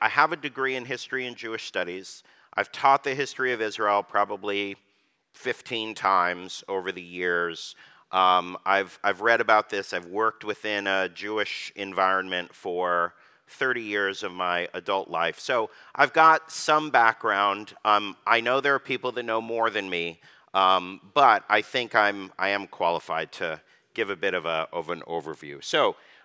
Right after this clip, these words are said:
um, let's just talk, um, briefly about what we're going to do. We're gonna gain a historical orientation to Israel, Palestine, the conflict, identify these questions, and, and try and offer a little bit of hope.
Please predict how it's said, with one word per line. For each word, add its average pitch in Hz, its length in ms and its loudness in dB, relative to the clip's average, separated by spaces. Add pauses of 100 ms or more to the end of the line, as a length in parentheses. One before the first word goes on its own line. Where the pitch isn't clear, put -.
(120)
um, 143 240 2
let's 175 180 2
just 233 240 -6
talk, 156 420 6
um, 127 200 4
briefly 147 420 2
about 110 460 4
what 123 240 0
we're 123 100 0
going 117 300 -2
to - 140 -18
do. 123 260 -6
We're 110 100 -2
gonna 120 300 -2 (280)
gain 175 300 2
a 185 80 2
historical 151 1300 2 (340)
orientation 135 1080 0
to 127 440 -6
Israel, 117 460 0
Palestine, 107 720 -2
the 101 60 -10
conflict, 98 760 -2 (600)
identify 151 580 4
these 143 220 -8
questions, 107 880 -2
and, 107 440 -2
and 104 220 -6
try 120 280 -2
and 113 140 -4
offer 101 420 0
a 98 80 -8
little 113 260 -4
bit 101 160 -4
of 95 100 -4
hope. - 400 -4